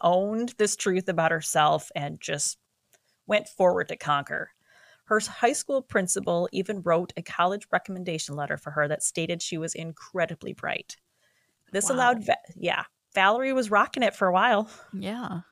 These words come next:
Speaker 1: This allowed her the chance to attend the University of Minnesota,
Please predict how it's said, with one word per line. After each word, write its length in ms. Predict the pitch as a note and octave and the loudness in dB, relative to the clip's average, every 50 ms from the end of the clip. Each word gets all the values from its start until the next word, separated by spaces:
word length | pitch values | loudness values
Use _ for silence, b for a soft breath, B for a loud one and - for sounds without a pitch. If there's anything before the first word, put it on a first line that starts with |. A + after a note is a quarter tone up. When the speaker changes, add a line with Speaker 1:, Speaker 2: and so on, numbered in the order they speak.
| _ _ _ _ _ _ _ _ _ _ _ _ _ _ - B B B B B B | _ _ _ _ _ _ _ _ _ _ _ _ _ _ -12 B B B B B B
Speaker 1:
This 120 | G3+ - | -4 -2
allowed 320 | C4 A#3+ A#3 G3 G3+ G#3+ | 2 4 6 6 6 6
her 100 | - A#3+ G#3+ | 4 2 -2
the 100 | G#3+ G#3 | -2 -2
chance 320 | - - G#3 F#3 F3+ - - | -4 -2 0 0 0 -2 -2
to 100 | - F#3+ | -4 -4
attend 420 | F3+ - - - D#3+ D#3+ F3 F3 | -6 -6 -6 -4 -4 -4 -4 -4
the 80 | F3 E3+ | -6 -6
University 680 | D#3+ E3+ F3+ G#3 A3+ - F#3 F#3+ - - - G#3+ G#3+ | -6 -6 -6 -6 -4 -2 -2 -2 -2 -4 -4 -4 -4
of 140 | G#3+ G#3+ - | -4 -4 -6
Minnesota, 720 | F#3 F3 F3+ F3 F3+ - - - D#3+ D3 D3 D3 D3 D#3+ | -6 -4 -4 -2 0 2 2 2 2 2 2 2 0 -2